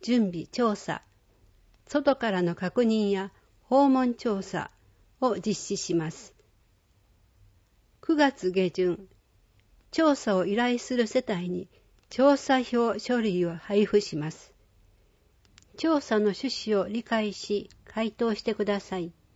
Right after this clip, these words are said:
パソコン、スマートフォンからも回答可。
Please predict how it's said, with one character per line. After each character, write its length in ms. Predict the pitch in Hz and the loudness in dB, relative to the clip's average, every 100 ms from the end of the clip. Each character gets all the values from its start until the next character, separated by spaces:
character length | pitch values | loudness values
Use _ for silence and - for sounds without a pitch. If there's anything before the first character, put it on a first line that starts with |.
| _ _ _ _ _ _ _ _ _ _ | _ _ _ _ _ _ _ _ _ _
パ 140 | - 214 | -8 -4
ソ 180 | - 240 | -2 -2
コ 160 | 240 | 2
ン、 200 | 226 190 | 2 2
ス 280 | 185 - 247 | -8 -10 -2
マ 160 | 262 285 | 2 2
ー 40 | |
ト 140 | 285 269 | 2 0
フ 100 | 240 | 2
ォ 40 | |
ン 80 | 202 | 0
か 140 | 190 | -4
ら 140 | 175 170 | -6 -4
も 220 | 170 175 - _ _ | -4 -6 -14 _ _
回 240 | - 208 | -2 0
答 420 | 202 - 196 185 - | 0 0 0 0 -4
可。 220 | - 165 | -6 -6